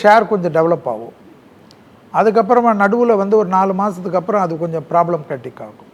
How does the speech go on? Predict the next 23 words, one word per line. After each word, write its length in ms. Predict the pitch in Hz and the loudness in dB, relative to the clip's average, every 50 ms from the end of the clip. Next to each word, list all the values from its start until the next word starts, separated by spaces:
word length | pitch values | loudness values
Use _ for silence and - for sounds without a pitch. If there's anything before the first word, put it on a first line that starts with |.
| _ _ _ | _ _ _
So, 220 | - - 196 196 | -8 -6 -4 -4
இதுல 260 | 180 160 165 160 156 143 - | -2 -4 -4 -4 -4 -4 0
ஷேர்ல 500 | 185 190 214 220 233 226 208 208 269 311 - - - - - - - - - _ - - - | 2 2 2 2 2 2 2 2 0 -2 -6 -16 -20 -20 -20 -20 -20 -20 -20 _ -18 -10 -4
day 240 | 156 196 233 269 - | 0 2 2 2 0
to 100 | - 262 | 0 0
day 140 | 226 214 220 | 4 6 6
ஷேர் 460 | 220 214 196 180 - - 196 196 190 175 - | 6 6 4 0 0 0 0 0 0 0 -4
பண்றவங்க 360 | 196 170 160 175 175 170 202 | -4 -4 -2 -4 -4 -4 -4
ரொம்ப 260 | 190 175 175 180 185 | -6 -6 -4 -6 -4
ஜாக்கிரதையா 600 | 160 165 165 160 156 175 160 151 165 151 147 147 | -2 -2 -2 -2 -2 -6 -6 -6 -6 -6 -6 -6
இருக்கணுன்றது 460 | 156 - 170 156 147 139 139 139 143 | -8 -8 -10 -10 -10 -10 -10 -12 -10
தான் 180 | 135 156 220 - - - _ _ _ - - - - _ - - - - - | -10 -10 -12 -12 -14 -20 _ _ _ -20 -20 -20 -20 _ -20 -20 -20 -8 -2
குரோதி 220 | 180 208 208 214 | 0 0 0 0
வருடத்துல 460 | 208 185 165 165 151 147 135 165 143 131 | 0 0 0 0 -2 -4 -6 -8 -8 -4
காட்டக்கூடிய 500 | - 160 156 151 175 156 - 156 139 135 | -4 -4 -4 -4 -6 -8 -6 -6 -6 -6
விஷயமா 400 | 135 131 - 156 143 143 170 117 - - - _ _ _ _ - _ _ - | -8 -10 -12 -12 -12 -12 -12 -12 -14 -20 -20 _ _ _ _ -20 _ _ -12
நான் 160 | - 147 147 135 | -10 -10 -6 -4
பார்க்குறேன். 420 | 151 147 135 - - 113 120 131 160 - - - - - _ - - - - _ - _ - - - _ - | -2 -2 -2 -4 -8 -12 -14 -16 -16 -20 -20 -20 -20 -20 _ -20 -20 -20 -20 _ -20 _ -20 -20 -20 _ -8
அடுத்தது, 340 | - 170 170 170 214 233 240 | -6 -6 -4 -4 -4 -4 -4
குரோதி 480 | 214 - 220 220 226 233 226 220 208 202 | -2 0 2 2 2 2 0 0 0 0
வருடத்துல 360 | 185 196 196 170 208 196 185 170 170 | 0 -2 -4 -4 -4 -6 -6 -6 -8
முக்கியமா 280 | 160 - 196 190 208 185 175 | -8 -8 -6 -6 -6 -4 -6
பார்த்தீங்கன்னா, 440 | 180 160 151 170 156 165 180 208 | -6 -6 -6 -8 -10 -10 -10 -12